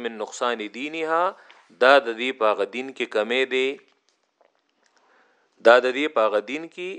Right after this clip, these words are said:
هغه کمی دی. نو په دې حدیث کې لکه دا رالل چې په حیض کې یو زنانه هغه نه روژه نیسي او نه پکې مونځ کوي، خو لیکن د نورو روایاتو نه بیا پته لګي چې د روژو قضا به راګرځي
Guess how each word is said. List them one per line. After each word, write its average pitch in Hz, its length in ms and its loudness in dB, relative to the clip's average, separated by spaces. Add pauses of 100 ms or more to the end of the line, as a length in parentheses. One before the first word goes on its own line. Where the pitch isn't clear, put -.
هغه 104 220 -10
کمی 101 340 -8
دی. 98 120 -10
نو 104 120 -10
په - 200 -8
دې 127 160 -4
حدیث 170 380 -4
کې 180 120 0
لکه 147 240 0
دا 151 220 6
رالل 196 340 2 (720)
چې 107 180 -2
په 127 180 6
حیض 190 320 8
کې - 280 -6
یو 151 140 2
زنانه 123 520 -2 (540)
هغه 113 220 4
نه 147 120 10
روژه 147 340 8
نیسي 180 320 0
او 147 120 4
نه 139 120 0
پکې 131 260 -8
مونځ 156 340 -8
کوي، 208 280 4 (800)
خو 104 80 0
لیکن 147 500 2
د 120 180 0
نورو 143 220 4
روایاتو 113 560 4
نه 110 120 -6
بیا 104 160 0
پته 117 300 -2
لګي 156 360 -4 (640)
چې 107 100 -2
د 107 100 6 (460)
روژو 113 380 6
قضا 120 340 8
به 113 140 6
راګرځي 104 580 0